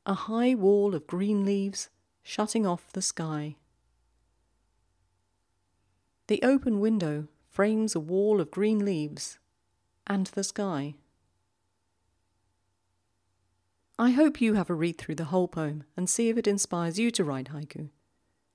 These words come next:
Perhaps you can send them to me via email, and I'll select them for the spring edition of the Journal twenty twenty-one.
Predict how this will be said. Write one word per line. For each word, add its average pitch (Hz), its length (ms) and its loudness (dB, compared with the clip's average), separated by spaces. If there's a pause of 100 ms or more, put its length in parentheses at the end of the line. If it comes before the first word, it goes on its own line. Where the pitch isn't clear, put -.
(100)
Perhaps 277 440 0
you 214 100 -2
can 196 160 -4
send 214 280 2
them 170 80 -2
to - 120 -8
me 151 80 0
via 165 240 -2
email, 165 380 0 (640)
and 185 100 0
I'll 196 140 2
select 262 400 0
them 156 120 -2
for 175 120 -6
the 190 100 -4
spring 247 320 2
edition 156 400 -6
of 156 80 -8
the 202 80 -4
Journal 160 480 -2 (180)
twenty 156 400 -6
twenty-one. 147 760 -8